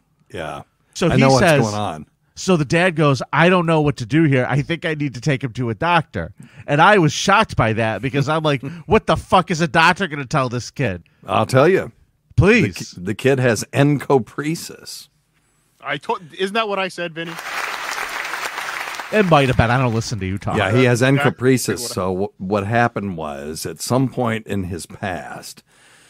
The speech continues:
Speaker 1: he had a, um, giant shit, maybe, and, uh, he had a, uh, rectal fissure or something caused pain, so he started holding it.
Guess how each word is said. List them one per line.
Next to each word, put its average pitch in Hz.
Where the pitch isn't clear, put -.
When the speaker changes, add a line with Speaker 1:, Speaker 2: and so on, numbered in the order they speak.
Speaker 1:
he 101
had 95
a, 82
um, 76
giant 110
shit, 123
maybe, 143
and, 107
uh, 101
he 104
had 98
a, 92
uh, 90
rectal 95
fissure 120
or 98
something 127
caused 110
pain, 110
so 87
he 85
started 95
holding 117
it. 69